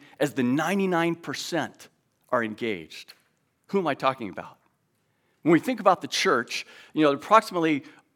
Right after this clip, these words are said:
about one percent of us are people like Tim and, and myself that are ordained. We're the, the professional,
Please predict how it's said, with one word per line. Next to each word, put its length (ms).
about 320
one 300
percent 400
of 80
us 240
are 100
people 320
like 220
Tim 460
and, 180
and 160
myself 500
that 120
are 60
ordained. 520
We're 200
the, 180
the 80
professional, 840